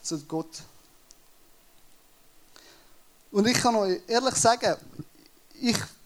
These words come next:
glaube, ich wäre nicht mehr so begeistert, ich würde jetzt da nicht mehr in die Teachers kommen predigen, wenn das nicht wäre.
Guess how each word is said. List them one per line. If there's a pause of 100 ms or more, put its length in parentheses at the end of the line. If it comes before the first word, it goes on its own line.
(240)
glaube, (220)
ich
wäre
nicht
mehr (1400)
so
begeistert,
ich
würde
jetzt
da
nicht
mehr
in
die
Teachers
kommen
predigen, (480)
wenn
das
nicht
wäre.